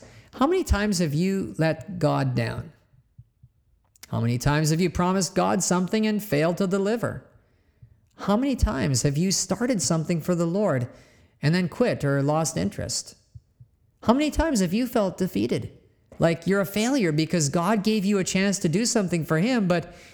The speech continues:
in your eyes, you just blew it again? You can imagine Mark must have felt all those same things, surely even more.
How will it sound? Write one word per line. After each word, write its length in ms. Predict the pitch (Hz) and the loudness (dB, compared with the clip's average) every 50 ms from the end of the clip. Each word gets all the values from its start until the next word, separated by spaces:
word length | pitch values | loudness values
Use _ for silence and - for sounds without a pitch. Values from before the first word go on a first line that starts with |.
| - - | -4 0
in 160 | - 180 170 | 2 2 4
your 320 | 156 156 190 254 285 247 175 | 4 4 2 2 2 2 2
eyes, 480 | 151 147 147 165 185 185 - - - - - | 2 2 2 2 2 0 0 -2 -6 -6 -2
you 180 | - 156 185 196 | 0 0 2 2
just 240 | 208 226 165 151 | 2 2 2 2
blew 200 | 139 185 262 311 | 2 2 2 2
it 80 | 339 240 | 2 2
again? 340 | 160 123 117 117 117 110 - - - - - _ _ _ _ _ _ _ _ _ _ _ _ _ _ _ _ _ _ _ - - - - - - - - | 0 0 0 0 -2 -2 -6 -10 -16 -20 -20 _ _ _ _ _ _ _ _ _ _ _ _ _ _ _ _ _ _ _ -20 -20 -20 -20 -20 -20 -2 2
You 80 | - 170 | 2 2
can 140 | - 185 170 | 4 2 2
imagine 460 | 156 156 160 175 180 160 170 151 143 | 2 4 4 4 2 2 2 2 2
Mark 300 | 147 156 170 185 175 - | 2 2 2 2 0 0
must 220 | 170 160 - - | 0 0 2 2
have 120 | 160 135 - | 0 0 2
felt 300 | - 160 147 147 139 - | 2 2 2 2 0 -2
all 240 | - - 160 170 190 | 0 0 2 2 2
those 220 | 175 196 190 170 | 2 2 0 2
same 260 | - - 180 175 175 170 | 2 2 0 0 0 0
things, 600 | - 185 151 131 120 120 123 - - - - _ _ _ - - _ | 0 0 0 0 0 -2 -4 -4 -6 -8 -10 _ _ _ -20 -20 _
surely 640 | - - - 226 226 208 156 127 120 120 135 160 - - | -8 2 4 4 4 4 2 0 0 -2 -2 -6 -6 -2
even 320 | - 147 147 143 139 131 127 | 0 2 2 2 2 2 2
more. 420 | 127 147 156 139 113 113 113 | 0 0 0 -2 -4 -6 -10